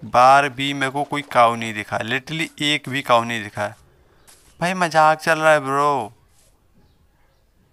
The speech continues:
<laughs> क्या किस्मत है भाई, प्लीज काऊ कोई तो मिल जाओ, वही काऊ, काऊ। एक मिनट, ये कौन सा फूल है?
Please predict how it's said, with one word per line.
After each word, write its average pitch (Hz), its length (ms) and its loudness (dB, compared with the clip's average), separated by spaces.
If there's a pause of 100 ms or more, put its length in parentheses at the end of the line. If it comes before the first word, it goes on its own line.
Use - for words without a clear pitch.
(200)
<laughs> - 340 -10 (280)
क्या 143 240 2
किस्मत 120 480 -8
है 113 60 -10
भाई, 110 320 -6
प्लीज 143 460 -8
काऊ 131 520 0 (640)
कोई 156 220 -6
तो 160 160 -8
मिल 156 220 -4
जाओ, 151 300 4 (160)
वही 127 380 0
काऊ, 156 300 2
काऊ। 151 380 2
एक 123 260 -10 (100)
मिनट, - 100 -18 (320)
ये 135 60 -6
कौन 139 220 0
सा 165 100 -10
फूल 113 300 -6
है? 156 180 -8